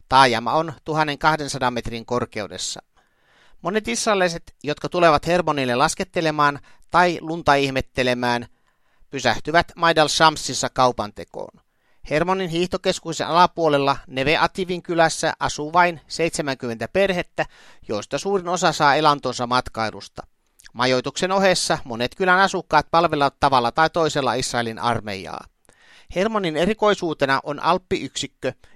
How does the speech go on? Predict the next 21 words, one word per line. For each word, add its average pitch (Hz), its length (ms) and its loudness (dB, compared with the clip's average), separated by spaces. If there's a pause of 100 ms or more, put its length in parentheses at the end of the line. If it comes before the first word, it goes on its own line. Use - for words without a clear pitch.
jonka 117 220 -6
tehtävänä 139 680 0
on 123 200 -14
paitsi 123 300 2
auttaa 147 360 0
sotilaita 147 600 0
erikoistilanteissa, 156 1040 -2 (420)
toimia 131 420 2
apuna 180 300 2
siviileille, 135 680 -2 (280)
joilla 127 300 -2
saattaa 160 440 4
tulla 160 340 0
vaikkapa 156 460 0 (220)
auton 151 320 -2
kanssa 147 380 0
ongelmia 131 520 -4 (120)
korkealla 131 600 0 (200)
lu-, 131 280 -10 (100)
lumirajan 127 560 -2
pinnassa. 110 540 -10